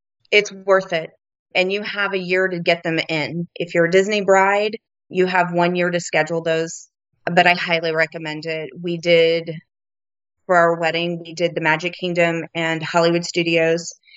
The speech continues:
And this time around, I wanted to complete our collection. And so we did Epcot and Animal Kingdom, and it was worth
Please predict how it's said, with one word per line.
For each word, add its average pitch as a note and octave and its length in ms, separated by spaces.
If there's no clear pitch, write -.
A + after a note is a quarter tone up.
And F3 540
this F#3 280
time F3+ 260
around, E3 500
I E3 120
wanted E3 280
to E3+ 100
complete F3 420
our E3+ 120
collection. E3+ 760
And F3 160
so E3+ 160
we E3+ 200
did E3 280
Epcot F3 580
and E3+ 380
Animal F3+ 320
Kingdom, E3+ 560
and E3+ 180
it E3+ 120
was F3+ 220
worth D#3+ 260